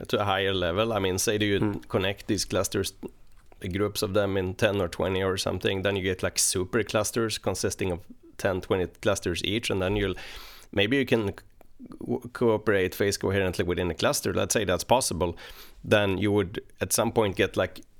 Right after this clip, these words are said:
Speaker 1: boundaries between superclusters, right? Where you'll have interference problems because the superclusters can't cooperate phase coherently. But again, the, the scaling is favorable here. So if you, if you quad-, if you double the, the, the,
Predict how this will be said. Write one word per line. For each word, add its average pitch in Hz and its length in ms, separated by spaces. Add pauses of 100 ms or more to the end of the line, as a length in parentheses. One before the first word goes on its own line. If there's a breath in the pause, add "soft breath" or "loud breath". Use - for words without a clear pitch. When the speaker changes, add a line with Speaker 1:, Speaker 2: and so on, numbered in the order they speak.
(140)
Speaker 1:
boundaries 101 680
between 92 440
superclusters, 98 960
right? 92 300
Where 92 380 (220)
you'll 98 180
have 92 160
interference 90 560
problems 90 500
because 87 320
the 95 140
superclusters - 760
can't 92 380
cooperate 85 420
phase 87 220
coherently. 90 520
But 95 140
again, 101 300 (560 loud breath)
the, 113 140
the 113 180
scaling 113 460
is 95 100
favorable 104 520
here. 92 240
So 92 120
if 95 180
you, 92 180 (540 soft breath)
if - 160
you - 80
quad-, - 340
if - 160
you 104 80
double 101 380
the, 95 300
the, 90 320
the, 90 360